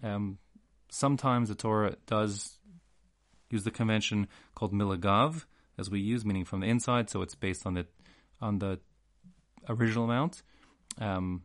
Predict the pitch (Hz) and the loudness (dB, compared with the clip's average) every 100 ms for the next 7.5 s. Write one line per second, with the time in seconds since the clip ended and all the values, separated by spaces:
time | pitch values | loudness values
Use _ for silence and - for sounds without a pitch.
0 | - 107 110 - 113 - 123 110 - 160 | -10 -2 -2 -2 -4 0 2 2 2 4
1 | 120 113 - 113 110 110 101 104 98 - | 4 0 0 0 2 0 0 -2 -6 -2
2 | 98 98 110 117 160 135 131 - - - | 0 0 0 2 4 4 2 -8 -14 -10
3 | - - 120 98 85 76 98 98 98 - | -2 2 4 4 0 -2 -2 -2 -2 -6
4 | - - 104 101 113 95 - - _ _ | -14 -2 0 2 0 0 -12 -20 _ _
5 | - 120 117 131 120 - 139 127 113 107 | -8 -2 0 0 -4 -2 2 2 2 -2
6 | - 135 123 107 - 135 135 135 131 139 | 0 2 2 0 2 4 6 4 4 4
7 | 196 180 175 214 | 4 4 4 2